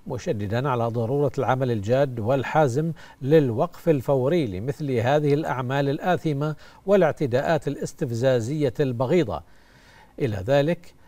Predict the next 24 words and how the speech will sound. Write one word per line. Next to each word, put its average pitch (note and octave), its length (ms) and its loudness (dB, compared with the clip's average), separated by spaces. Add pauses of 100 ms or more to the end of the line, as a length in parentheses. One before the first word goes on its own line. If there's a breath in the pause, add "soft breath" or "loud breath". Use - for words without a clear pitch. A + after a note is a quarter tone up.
هنأ C3+ 300 -2
المجلس C#3 400 -4
المملكة C3+ 640 -2
العربية A#2+ 500 0
السعودية C3 640 0
الشقيقة C3 640 -2
ملكا A#2+ 520 -2
وحكومة A#2+ 680 -4
وشعبا C3 640 0 (300 loud breath)
باليوم C3+ 480 2
الوطني A2+ 640 -2
السعودي، A#2+ 520 -2
مشيدا C#3+ 640 0 (300 loud breath)
بما D3+ 280 2
حققته B2 560 -2
المملكة A#2 540 -2
الشقيقة A#2+ 600 -4
من C3 240 -4
منجزات A#2 540 0
كبيرة B2 640 0 (260 loud breath)
في E3+ 160 2
مختلف D3 520 2
مجالات A#2 640 0
التنمية. G#2+ 580 0